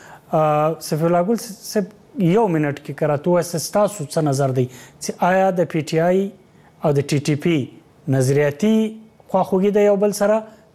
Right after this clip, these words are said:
که نه دا د پی ټی آی یو سټریټیجي ده چې ځان په خراب نه کړي؟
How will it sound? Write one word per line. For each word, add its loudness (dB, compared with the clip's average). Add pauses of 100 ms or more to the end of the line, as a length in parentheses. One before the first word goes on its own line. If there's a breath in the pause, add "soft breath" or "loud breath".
(120)
که 0
نه 0 (180)
دا 0
د -2
پی -4
ټی -2
آی 2
یو 0
سټریټیجي 0
ده -4 (380 loud breath)
چې -4 (120)
ځان 2
په -6
خراب -2
نه -6
کړي؟ -16